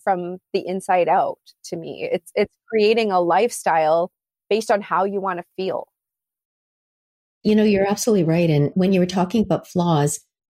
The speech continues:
Speaker 2: the word popped into my head, flossom. I've seen that. We're awesome, but we also have flaws. And that's okay, because even with flaws, we're still awesome.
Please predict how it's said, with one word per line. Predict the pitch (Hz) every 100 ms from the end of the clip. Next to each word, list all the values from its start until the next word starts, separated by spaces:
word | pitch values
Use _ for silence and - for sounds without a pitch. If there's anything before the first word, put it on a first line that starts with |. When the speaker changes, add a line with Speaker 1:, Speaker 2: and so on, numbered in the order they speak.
| _
Speaker 2:
the | 170
word | 175 185 226
popped | - 165 -
into | 156 160 160
my | 147
head, | 165 156 160
flossom. | 156 147 156 - - -
I've | - 160
seen | - 175 170
that. | 139 - - _ _ _ _ _
We're | 175 -
awesome, | 214 320 - 214 170 190
but | 190 156
we | 185
also | 185 202
have | 185 165 -
flaws. | 254 240 - - - _ _ _ -
And | 170 170 170 170
that's | 165 170 214
okay, | 220 196
because | 185 175 170 160
even | - 185 185
with | 160 -
flaws, | 175 170 151 -
we're | 143
still | - 143
awesome. | 135 135 - 127